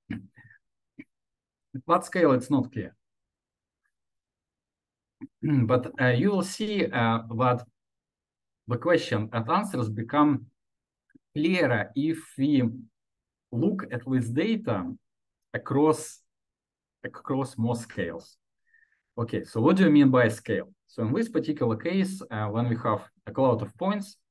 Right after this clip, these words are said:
in the plane, or actually in any metric space, one simple approach is, um,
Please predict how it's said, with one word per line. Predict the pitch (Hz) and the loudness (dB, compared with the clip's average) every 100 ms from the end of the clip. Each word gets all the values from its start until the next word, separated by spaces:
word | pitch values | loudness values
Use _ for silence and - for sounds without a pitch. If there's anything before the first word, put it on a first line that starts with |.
| _ _ _ | _ _ _
in | 180 190 | 0 2
the | 117 | 2
plane, | - 131 131 127 123 | 0 4 6 6 4
or | 117 120 | 0 0
actually | - 107 101 | -2 -6 -4
in | 107 | 0
any | 107 98 90 - | 0 0 -2 -6
metric | - 196 165 | -2 -2 -4
space, | - - 139 127 - - _ _ _ _ _ _ _ - - _ | -6 0 0 0 -6 -20 _ _ _ _ _ _ _ -20 -20 _
one | 107 123 170 160 - | -2 4 4 4 0
simple | - 156 147 _ 160 131 | 2 2 0 _ -4 0
approach | 123 185 208 - | 2 4 4 2
is, | 110 - - | -4 -6 -8
um, | 107 | -6